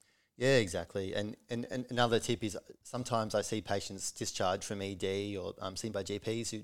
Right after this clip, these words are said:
who don't get referred on. Um, these immunocompromised special patients, the home team is always happy to be contacted about them. So make sure you always notify, um, the home team reg-,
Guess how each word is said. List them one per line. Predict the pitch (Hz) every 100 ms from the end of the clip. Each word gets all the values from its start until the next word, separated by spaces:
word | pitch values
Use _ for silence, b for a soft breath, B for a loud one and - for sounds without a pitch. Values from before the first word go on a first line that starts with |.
| -
who | 113
don't | 110 104
get | 110
referred | 98 104 101
on. | 104 143 - B B B B -
Um, | 98 98
these | 117 131 127 110 - -
immunocompromised | 117 117 110 113 104 98 95
special | - 110 107
patients, | - 98 - 95 - - - _ _ _ _ -
the | 98
home | 113 110
team | 110 98
is | -
always | 113 110 101
happy | 98 92
to | 92
be | 98
contacted | 95 90 90 90
about | 90 90 -
them. | -
So | - 92 90 90 - b b _
make | 117 113
sure | - 107
you | 95 95
always | 107 104 101 92
notify, | 87 90 90 87 87 90 -
um, | 110 87
the | 87
home | 82 90
team | 92 95 98 95
reg-, | 87 87